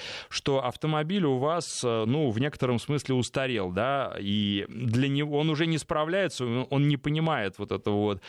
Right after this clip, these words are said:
а, новой прошивки на телефоне, которая у вас, а, установлена. И вернитесь к старой прошивке, и будет вам счастье. И ничего не нужно будет платить, и iPhone не нужно будет покупать.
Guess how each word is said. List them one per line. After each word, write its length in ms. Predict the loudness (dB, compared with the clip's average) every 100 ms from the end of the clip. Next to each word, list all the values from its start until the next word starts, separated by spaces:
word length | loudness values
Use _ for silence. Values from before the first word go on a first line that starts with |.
| -14 -14 -10
а, 440 | -6 -4 -2 -4 -2
новой 580 | 0 2 2 2 0 -2
прошивки 580 | -4 -6 -4 -6 -2
на 180 | -2 -2
телефоне, 500 | -2 -4 -2 -2 0
которая 380 | -2 -2 0 2
у 60 | 2
вас, 380 | -2 -6 -8 -4
а, 400 | -2 0 0 -2
установлена. 800 | -4 -4 -2 0 0 -2 -4 -6
И 360 | -6 -2 0 2
вернитесь 640 | 2 0 0 -2 -4 -6
к 60 | -6
старой 340 | -4 -2 -2
прошивке, 560 | -2 -4 -4 -8 -4 -2
и 20 |
будет 240 | -2 -2
вам 220 | -2 -2 0
счастье. 480 | -2 -6 -8 -12 -12 -16 -4
И 80 | 0
ничего 420 | 0 0 0 0
не 100 | 0
нужно 260 | 0 0 0
будет 260 | 0 0
платить, 380 | 0 -4 -4 -4
и 60 | -2
iPhone 460 | -2 -2 0 0
не 100 | 2
нужно 340 | 2 2 2 0
будет 320 | -2 -4 -4
покупать. 500 | -6 -6 -4 -6 -6